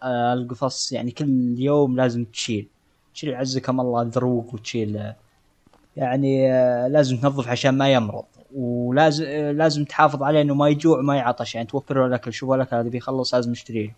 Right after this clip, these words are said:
لكن عاد إلى هنا أنهي حلقة اليوم. الله يعطيكم العافية على المشاهدة. إن شاء الله بإذن الله الحلقة الجاية نبدأ المشروع ونقوي المشروع، وبعده إن شاء الله نبني الحظيرة اللي هذه.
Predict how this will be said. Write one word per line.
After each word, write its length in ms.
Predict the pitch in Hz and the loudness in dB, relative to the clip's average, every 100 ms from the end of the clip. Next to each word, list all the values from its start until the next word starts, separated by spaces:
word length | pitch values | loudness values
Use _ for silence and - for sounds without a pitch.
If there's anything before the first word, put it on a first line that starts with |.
| _ _ - _ - | _ _ -20 _ 0
لكن 200 | 147 180 | 2 4
عاد 200 | 165 170 | 4 4
إلى 180 | 196 180 | 4 4
هنا 340 | 165 180 147 | 4 2 2
أنهي 200 | 151 139 | 2 2
حلقة 260 | 139 135 - | 0 -4 -4
اليوم. 320 | 131 131 135 - | 0 2 2 0
الله 140 | 131 123 | 0 0
يعطيكم 340 | 120 131 120 | -2 -6 -4
العافية 300 | 113 113 107 | -2 -2 -2
على 60 | 113 | -8
المشاهدة. 520 | 113 120 117 120 123 | -6 -4 -2 -4 -6
إن 60 | |
شاء 200 | 120 143 | -4 0
الله 120 | 123 113 | 2 2
بإذن 140 | 120 | 0
الله 220 | 123 127 | 2 2
الحلقة 340 | 113 123 120 123 | 2 -2 -4 -4
الجاية 480 | - 127 131 127 - _ _ _ _ _ | -2 0 0 -2 -6 _ _ _ _ _
نبدأ 420 | 131 127 147 139 143 | 0 4 4 4 2
المشروع 480 | 147 - 151 160 | 2 0 4 6
ونقوي 520 | 147 135 117 135 156 151 | 4 -2 0 2 4 2
المشروع، 460 | 143 156 160 147 - - | 0 2 2 0 -6 -10
وبعده 540 | 127 123 151 156 143 | -4 0 2 2 -2
إن 60 | 131 | -2
شاء 220 | - 151 | 2 2
الله 120 | 131 | 4
نبني 540 | 139 139 147 156 - | 2 0 -2 -4 -4
الحظيرة 520 | 127 - 120 123 110 110 | -8 -4 -2 -2 -2 -4
اللي 380 | 120 120 117 | -2 -2 -4
هذه. 260 | 110 107 | -4 -4